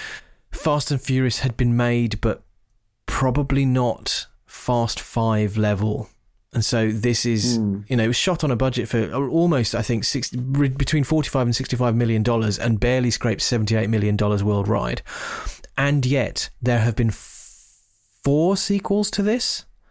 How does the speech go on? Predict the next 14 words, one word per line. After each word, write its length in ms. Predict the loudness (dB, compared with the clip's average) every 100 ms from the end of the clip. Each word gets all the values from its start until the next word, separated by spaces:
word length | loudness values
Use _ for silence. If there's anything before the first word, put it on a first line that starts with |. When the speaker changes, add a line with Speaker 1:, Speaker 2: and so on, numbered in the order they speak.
| _ _ _ _ _ _ _
Speaker 1:
There 140 | -2
have 120 | 0 0
been, 360 | 0 0 0
so 240 | 0 0 0
there, 240 | 0 0
there 180 | 2 2
was, 300 | 2 0 0
Speaker 2:
Wow. 200 | -2 -6 -12 _ -2
Speaker 1:
yeah, 320 | 0 0 0
there's 360 | -2 0 -2 -8 _ _ -12
direct-to-video 840 | -4 0 0 0 0 2 2 0
Death 260 | 0 -2 0
Race 200 | -2 -2
Two, 440 | -2 0 2 0